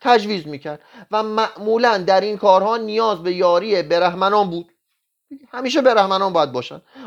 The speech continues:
آرام آرام طبقه برا-، براهمه طبقه موروثی ممتازی شد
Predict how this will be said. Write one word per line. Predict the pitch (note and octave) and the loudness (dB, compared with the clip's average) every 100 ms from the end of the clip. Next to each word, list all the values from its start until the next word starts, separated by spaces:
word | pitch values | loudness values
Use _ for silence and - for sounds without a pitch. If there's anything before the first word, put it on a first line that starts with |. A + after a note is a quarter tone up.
| - | 0
آرام | A3+ A#3 A#3+ A#3+ | 4 4 4 2
آرام | A#3+ A#3+ B3+ C4 | 2 2 4 2
طبقه | B3+ A3 G#3 G#3 A#3+ | 2 2 4 4 2
برا-، | G#3 F#3+ F#3 F#3 | 4 4 4 0
براهمه | E3 F3+ F3+ F#3 G3 B3+ C#4 - _ _ _ _ | -2 0 0 -2 -2 -2 -4 -8 _ _ _ _
طبقه | G#3+ G3+ G#3 F#3+ B3+ A3+ F3+ | 2 4 4 4 0 2 0
موروثی | F3+ F#3 F#3+ G3 F#3 D4+ | 0 0 0 -2 -4 -2
ممتازی | C#4 A3+ A3 G3+ F3 | 0 2 2 2 -2
شد | - F3+ | -10 -12